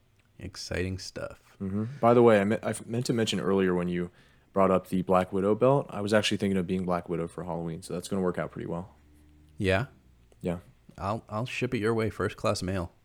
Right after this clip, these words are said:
Speaker 2: Cool, cool. Um, I wasn't, granted, I wasn't thinking about that until you mentioned the belt, but now I, I think it feels like I have no choice. I guess I'm bl-, being Black Widow for Halloween.
Speaker 1: Pretty sure I have a wed-, a,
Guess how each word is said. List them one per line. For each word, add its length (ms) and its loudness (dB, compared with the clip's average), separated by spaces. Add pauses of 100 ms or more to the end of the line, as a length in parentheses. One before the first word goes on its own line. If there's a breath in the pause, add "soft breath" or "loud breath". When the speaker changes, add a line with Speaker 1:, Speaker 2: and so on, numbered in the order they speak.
(460)
Speaker 2:
Cool, 260 2 (140)
cool. 280 -2 (680 soft breath)
Um, 420 2 (480 loud breath)
I 80 6
wasn't, 460 6 (400)
granted, 320 2
I 80 -2
wasn't 280 2
thinking 400 -2
about 280 4
that 180 4
until 260 -2
you 100 0
mentioned 280 -4
the 60 -2
belt, 300 -2 (100)
but 320 -4
now 280 -4
I, 160 -4
I 100 -10
think 260 -10
it 120 -10
feels 240 -4
like 120 -2
I 60 -4
have 140 -6
no 120 -8
choice. 280 -4
I 140 -8 (140)
guess 200 -8
I'm 120 -4
bl-, 120 -6 (220)
being 200 -8
Black 240 -2
Widow 200 2
for 160 -8
Halloween. 380 -4 (420)
Speaker 1:
Pretty 200 -4
sure 200 -4
I 60 0
have 100 -2
a 80 -2
wed-, 240 -2 (180)
a, 140 0